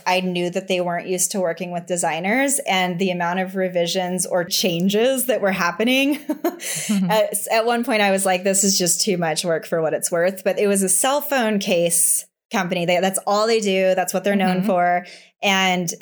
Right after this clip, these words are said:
Speaker 1: really, really big name. Uh, like, everybody knows who they are, which is why I don't wanna mention,
Speaker 2: <laughs>
Speaker 1: 'cause I don't remember.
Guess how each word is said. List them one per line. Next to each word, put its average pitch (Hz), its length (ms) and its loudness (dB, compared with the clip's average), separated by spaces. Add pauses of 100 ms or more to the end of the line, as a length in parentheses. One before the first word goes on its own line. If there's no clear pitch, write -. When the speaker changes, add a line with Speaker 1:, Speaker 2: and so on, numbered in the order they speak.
Speaker 1:
really, 294 380 2
really 262 280 0
big 202 340 0
name. 190 560 -2 (460)
Uh, 175 480 2
like, 185 200 0
everybody 196 520 2
knows 196 400 2
who 247 100 0
they 202 140 2
are, 185 120 2
which 190 140 0
is 202 100 0
why 240 80 0
I - 160 -4
don't 320 140 0
wanna 311 180 0
mention, 247 460 2
Speaker 2:
<laughs> - 0 -
Speaker 1:
'cause 254 160 0
I 226 140 2
don't 269 160 0
remember. 214 640 0